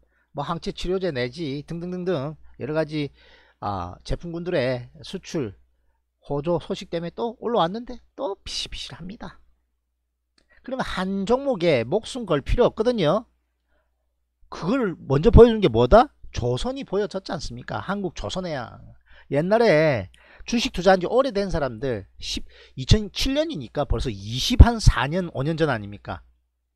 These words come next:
아, 이제 십사 년 전 아닙니까? 주식 투자 이십 년 가까이 한 사람 치고 조선주 옛날에 그 영화로운 시대 기억하시는 분들 다 기억하실 겁니다.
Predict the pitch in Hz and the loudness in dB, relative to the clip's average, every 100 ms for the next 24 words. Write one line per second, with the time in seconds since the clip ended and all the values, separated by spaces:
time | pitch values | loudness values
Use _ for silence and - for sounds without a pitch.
0 | _ - 107 104 240 - 196 175 185 165 | _ -14 -12 -8 -4 2 2 2 0 0
1 | 160 165 120 110 113 127 104 156 - _ | 0 2 0 -4 -2 -2 -2 -4 -14 _
2 | _ _ _ _ _ _ _ _ _ 240 | _ _ _ _ _ _ _ _ _ -4
3 | 220 - 190 185 151 160 110 107 - - | -4 -6 0 4 6 6 2 -4 -14 -14
4 | 120 127 226 247 226 254 196 208 196 - | -6 -2 0 2 2 2 0 2 0 -2
5 | 190 - 123 - 254 233 196 139 160 175 | -4 -2 2 2 2 0 -2 -2 -2 0
6 | 139 135 - 165 117 120 156 185 175 135 | 0 -2 -6 -6 -4 -2 -2 -2 -4 -6
7 | - 139 110 110 101 - _ _ _ _ | -6 -4 -4 -6 -10 -18 _ _ _ _
8 | _ _ - 185 - - - 202 175 127 | _ _ 0 0 0 -6 -6 -6 -8 -8
9 | 120 104 - _ _ _ - - 156 156 | -10 -12 -18 _ _ _ -16 -14 -10 -8
10 | 131 156 123 92 - - | -8 -10 -14 -14 -16 -18